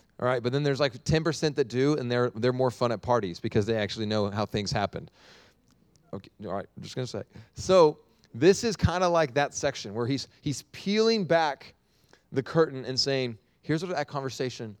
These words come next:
looked like." It's similar to what we've been st-, studying in the main service when Jesus goes into the garden and he prays. You know, the, the scripture could have just said, "And Jesus went to the Garden of Gethsemane, prayed his heart out, and then he was betrayed." Like, he could have said that. But rather,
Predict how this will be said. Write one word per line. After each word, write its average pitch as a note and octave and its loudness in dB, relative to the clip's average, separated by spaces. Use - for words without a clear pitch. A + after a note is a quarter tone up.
looked A2 -2
like." E2 -12
It's F#3 4
similar C4 2
to D3 -4
what E3+ 2
we've E3 0
been D#3 -4
st-, - -8
studying D3+ -2
in C3+ -2
the C3 -4
main B2+ -2
service E3 -4
when C3 -6
Jesus C3+ -4
goes C#3+ 2
into C3 -6
the A#2+ -4
garden B2 -2
and B2 -4
he G#2+ -6
prays. A2 -10
You E3+ 2
know, F3+ 6
the, D#3+ -4
the C#3+ -6
scripture G3 -4
could F#3 0
have E3 -2
just D3 -6
said, C#3 -2
"And A#2+ -10
Jesus C#3 -6
went C#3 -6
to C3+ -18
the C3 -8
Garden B2+ -4
of B2 -10
Gethsemane, C3+ -6
prayed C3+ -2
his B2+ -6
heart C3 -2
out, C#3+ -2
and A#2 -4
then C3 0
he C3+ 2
was B2+ 0
betrayed." - -10
Like, D3 0
he C3 -10
could E3+ -4
have D3 -8
said C#3 -6
that. F2+ -12
But C#3+ 0
rather, C3+ -2